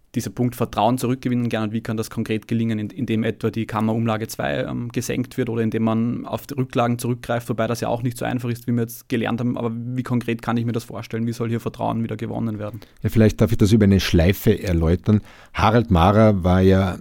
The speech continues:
Speaker 2: P R, Krisenberater und auch, äh, Strategieberater. Ein Krisenberater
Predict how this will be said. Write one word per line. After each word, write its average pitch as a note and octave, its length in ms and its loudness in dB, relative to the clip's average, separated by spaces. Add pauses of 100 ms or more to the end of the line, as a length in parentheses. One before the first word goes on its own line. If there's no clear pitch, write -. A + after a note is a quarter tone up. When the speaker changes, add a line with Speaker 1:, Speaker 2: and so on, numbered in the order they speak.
(320)
Speaker 2:
P F#2+ 240 4
R, G2 300 4 (100)
Krisenberater F2+ 1300 4
und F#2 380 -2
auch, D#2 480 -4
äh, - 260 -16
Strategieberater. D#2+ 920 -4 (560)
Ein G2 100 2
Krisenberater G#2 880 6